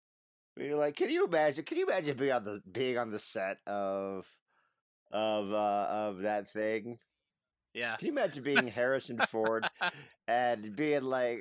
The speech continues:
Speaker 1: like, "I'm Harrison Ford, look at what I'm doing. This is
Speaker 2: Yeah.
Speaker 1: insane."
Speaker 2: Uh, we do get the, the first ever, uh, canon appearance of Boba Fett,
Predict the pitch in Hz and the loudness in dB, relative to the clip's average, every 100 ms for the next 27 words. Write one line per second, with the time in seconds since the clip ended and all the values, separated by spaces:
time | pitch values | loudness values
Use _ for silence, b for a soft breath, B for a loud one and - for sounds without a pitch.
0 | 123 139 151 - - - - _ _ _ | -4 0 0 0 -8 -14 -20 _ _ _
1 | _ _ B B B 113 156 302 160 165 | _ _ B B B -6 -2 0 2 2
2 | - 151 - 160 131 156 202 175 170 156 | 2 -6 0 0 2 0 0 2 4 4
3 | 127 120 147 131 104 95 - _ _ B | 2 0 0 2 0 -4 -12 _ _ B
4 | B B B - - 349 330 370 277 - | B B B -14 -6 -2 0 0 -2 -2
5 | 381 403 403 349 240 185 - 117 127 120 | 2 4 4 4 0 -4 -8 -2 0 0
6 | 117 113 _ _ _ _ - 156 180 156 | -2 -4 _ _ _ _ -12 -4 -2 -2
7 | 196 185 175 165 160 160 143 139 - 165 | 0 0 -2 -2 -2 -2 -6 -8 -4 -4
8 | 160 143 143 143 135 127 b b b b | -2 -4 -2 -2 -2 -2 b b b b
9 | 131 131 113 - 143 139 147 143 139 - | -6 -6 -8 -12 -8 -6 -4 -4 -6 -10
10 | 123 - 143 151 139 135 123 113 131 185 | -12 -8 -4 -2 -4 -8 -10 -8 -6 -4
11 | 135 - 202 185 170 - | -6 -4 -2 0 -2 -6